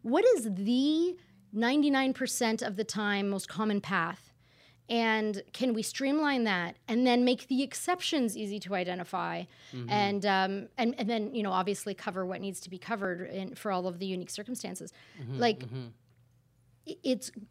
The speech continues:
Speaker 1: it's amazing work that adds a great deal of value. And I know I didn't wanna do that job. <laughs> You know, I'm so grateful that someone, well, a team
Speaker 2: <laughs>
Speaker 1: has been willing to roll up their sleeves, figure it out,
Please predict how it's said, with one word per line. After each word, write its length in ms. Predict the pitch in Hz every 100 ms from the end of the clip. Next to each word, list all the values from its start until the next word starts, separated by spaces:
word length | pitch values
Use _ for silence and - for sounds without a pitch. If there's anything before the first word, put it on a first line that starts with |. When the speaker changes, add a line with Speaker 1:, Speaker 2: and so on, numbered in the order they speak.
| -
Speaker 1:
it's 160 | 262
amazing 720 | 247 226 247 277 294 285 262 202
work 440 | 240 202 196 - -
that 440 | 196 202 190 180 -
adds 200 | 202 202
a 40 | 185
great 300 | 190 220 208
deal 180 | 240
of 100 | 220
value. 440 | 190 196 185 165 175 - _ _ 208
And 100 | 226
I 100 | 339
know 220 | 466 415
I 220 | 196 196
didn't 280 | 220 427 226
wanna 220 | 190 180
do 200 | 170 165
that 160 | 160 147
job. 240 | - 170 269 254
<laughs> 40 | 330
You 180 | 302 -
know, 140 | 311 - - - -
I'm 120 | 285
so 220 | 294 403
grateful 460 | 277 285 370 - 220
that 180 | 196 202
someone, 520 | 233 233 254 247 240 - - - - -
well, 160 | 233 214
a 80 |
team 500 | 202 - 370 466 160
Speaker 2:
<laughs> 100 | 196 220
Speaker 1:
has 100 | 208
been 140 | 226
willing 240 | 226 233
to 60 | 226
roll 180 | 208 214
up 100 | 220
their 120 | 226
sleeves, 320 | - 220 208 - _
figure 360 | - 220 285 285
it 100 | 240
out, 360 | 254 302 175